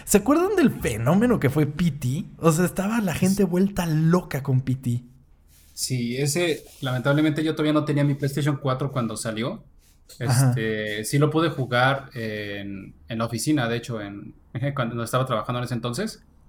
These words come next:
Speaker 2: Eh,
Speaker 1: Ajá.
Speaker 2: entre varios nos reunimos y lo estuvimos ahí tratando de resolver en, eh, ahí en la oficina, ¿no? Y lo jugamos y todos, "¡Guau!". Y así, nadie lo había jugado y estuvo bien padre.
Speaker 1: Ujú.
Speaker 2: Este, así, ¿no? Es,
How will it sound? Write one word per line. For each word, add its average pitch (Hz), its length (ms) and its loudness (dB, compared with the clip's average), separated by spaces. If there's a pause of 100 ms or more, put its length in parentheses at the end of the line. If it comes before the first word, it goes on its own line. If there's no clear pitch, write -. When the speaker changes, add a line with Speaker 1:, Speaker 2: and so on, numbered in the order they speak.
(280)
Speaker 2:
Eh, 113 80 0
Speaker 1:
Ajá. 110 160 4
Speaker 2:
entre 113 240 -2
varios 151 240 6
nos 131 160 2
reunimos 131 600 -2
y 120 140 -4
lo 113 100 -2
estuvimos 117 520 -2
ahí 123 80 -2
tratando 131 320 0
de 127 80 0
resolver 113 500 -2
en, 110 500 -4 (840)
eh, 101 500 -10
ahí 113 120 -4
en 117 80 -2
la 110 40 -4
oficina, 107 380 -8
¿no? 107 80 -8
Y 117 40 -8
lo 113 100 -10
jugamos 127 320 -6
y - 40 -14
todos, 117 280 -6
"¡Guau!". 185 160 -10 (500)
Y 143 60 -14
así, 135 260 -4
nadie 131 200 0
lo 123 80 -2
había 120 120 -2
jugado 117 480 -4
y 113 40 -4
estuvo 117 220 -8
bien 113 200 -4
padre. 110 340 -4 (500)
Speaker 1:
Ujú. 117 40 -6
Speaker 2:
Este, 107 880 -2 (800)
así, - 460 -8
¿no? 117 240 -2
Es, - 420 -8